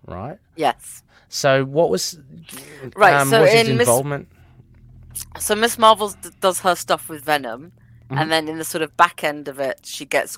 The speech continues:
Speaker 2: all the people she's teamed up with. So you've got Wolverine and
Speaker 1: Okay.
Speaker 2: Moon Knight and Venom, and they go to deal with it. And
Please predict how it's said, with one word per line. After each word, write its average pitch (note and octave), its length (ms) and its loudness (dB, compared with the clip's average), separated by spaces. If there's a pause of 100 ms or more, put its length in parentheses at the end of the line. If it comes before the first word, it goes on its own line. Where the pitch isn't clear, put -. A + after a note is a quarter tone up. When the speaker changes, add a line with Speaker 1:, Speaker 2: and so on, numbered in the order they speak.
(120)
Speaker 2:
all F3 200 0
the D3+ 80 -14
people D3 320 -16
she's - 260 -18
teamed C#3 300 -12
up - 140 -6
with. B2+ 180 -12
So - 140 -16
you've C3 80 -20
got C3 160 -8
Wolverine C#3 760 -8 (220)
and E3+ 240 -6
Speaker 1:
Okay. C4+ 120 -4
Speaker 2:
Moon - 80 -6
Knight C3+ 220 -6
and C3 120 -12
Venom, C3+ 440 -6
and C3 140 -14
they C3 80 -8
go B2+ 480 -6
to C3 140 -16
deal A#2 240 -8
with F#2 160 -12
it. - 120 -8
And D3+ 280 -10